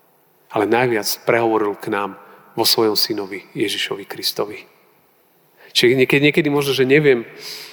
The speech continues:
aká je cesta pre môj život. Možno niekedy stačí čítať to, čo Ježiš hovoril. A začať to žiť postupne, krok za krokom. Miluj svojho blížneho, odpúšťaj,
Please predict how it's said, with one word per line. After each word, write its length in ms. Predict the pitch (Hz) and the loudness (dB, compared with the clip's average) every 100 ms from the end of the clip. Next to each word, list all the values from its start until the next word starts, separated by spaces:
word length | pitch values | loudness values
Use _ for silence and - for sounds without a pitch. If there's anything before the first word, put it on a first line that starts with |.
| - | -6
aká 240 | 131 - 123 | -4 0 2
je 160 | 139 | 2
cesta 180 | - 123 | 2 0
pre 160 | - 123 | 0 0
môj 240 | 120 113 | 2 0
život. 320 | 113 117 107 - - - | -2 -4 -6 -8 -18 -4
Možno 240 | 139 143 139 | 2 4 4
niekedy 480 | 139 156 139 127 - - - - - - | 4 2 2 2 -2 -20 -20 -20 -20 -14
stačí 320 | - - - | -2 0 0
čítať 500 | - 135 131 120 - - - - | 0 2 2 0 -2 -16 -20 -8
to, 100 | - | 0
čo 220 | 135 127 120 | 2 4 4
Ježiš 240 | 113 98 | 2 -4
hovoril. 400 | 107 104 101 95 - - _ _ _ _ _ _ _ _ _ _ _ _ _ | -4 -4 -4 -8 -14 -20 _ _ _ _ _ _ _ _ _ _ _ _ _
A 80 | - | 0
začať 400 | 131 - 113 110 | 2 2 -2 -4
to 20 | |
žiť 400 | 92 107 101 - 151 143 _ _ - | -6 -8 -8 -14 -16 -20 _ _ 0
postupne, 480 | 147 - 120 120 104 | 0 0 -2 2 2
krok 240 | 123 120 | 4 2
za 160 | 117 110 | 2 -2
krokom. 480 | 113 - 107 101 - - - - - _ _ - - - _ _ _ - - - - _ _ _ - | -4 -4 -10 -12 -18 -20 -20 -20 -20 _ _ -20 -20 -20 _ _ _ -20 -20 -18 -20 _ _ _ 2
Miluj 320 | 131 123 113 | 6 6 6
svojho 260 | - 107 101 | 2 -4 -6
blížneho, 560 | 107 104 101 101 98 95 - - | -10 -10 -10 -10 -12 -16 -20 -2
odpúšťaj, 840 | 135 127 - 123 113 - 110 95 | 0 0 -2 -2 0 -2 -4 -6